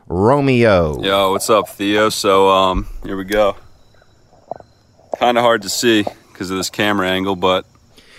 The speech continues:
Speaker 1: And if you can see on the video here, they got video. And he sent us video.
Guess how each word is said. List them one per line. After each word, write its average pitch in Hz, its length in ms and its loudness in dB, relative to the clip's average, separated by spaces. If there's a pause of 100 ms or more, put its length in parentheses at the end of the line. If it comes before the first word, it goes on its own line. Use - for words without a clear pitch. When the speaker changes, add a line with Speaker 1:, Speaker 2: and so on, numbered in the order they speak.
(140)
Speaker 1:
And 120 120 0
if 123 120 -2
you 139 60 -2
can 117 120 -4
see 185 220 -2
on 156 100 2
the 120 80 -2
video 139 480 2
here, 131 220 4
they 127 100 0
got 113 140 2
video. 92 600 -2 (1700)
And 107 100 -2
he 104 60 -2
sent 139 280 -2
us 95 120 -6
video. 90 540 -4